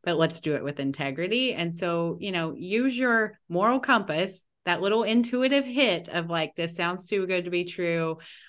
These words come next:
or, "You're guilted into it," or whatever. Those are all red flags. It's time to walk away and really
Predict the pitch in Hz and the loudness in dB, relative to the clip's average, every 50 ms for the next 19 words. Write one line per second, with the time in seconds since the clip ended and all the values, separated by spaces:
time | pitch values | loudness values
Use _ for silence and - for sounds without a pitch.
0 | _ - 160 170 170 170 165 156 147 139 - 175 196 202 196 214 214 196 190 185 | _ -6 -2 0 2 2 2 0 -2 -2 0 0 0 0 2 2 2 2 2 2
1 | 185 185 185 180 - 196 180 180 175 170 170 170 170 - - 165 156 160 170 208 | 0 0 -2 -2 0 0 2 2 2 2 2 2 0 -2 -2 -4 -4 -2 0 0
2 | 214 220 214 208 202 185 185 214 233 262 302 311 277 - 208 208 202 185 175 165 | 2 2 2 2 2 2 2 2 2 2 2 2 2 2 2 2 0 0 0 -2
3 | 165 170 - 151 127 - - - 165 - - - 196 190 - - 214 226 214 220 | -2 -4 -6 -8 -8 -8 -8 -12 -14 -14 -10 -8 -8 -8 -8 -4 0 0 2 2
4 | 233 240 240 214 175 160 160 165 - 170 147 147 135 131 139 156 190 214 202 - | 2 0 0 2 2 0 0 0 -2 -6 -6 -6 -6 -4 -2 0 0 0 0 0
5 | 175 175 165 165 165 165 160 160 160 156 - - - | -2 -4 -2 -2 -2 -2 -2 -2 -2 -4 -6 -8 -12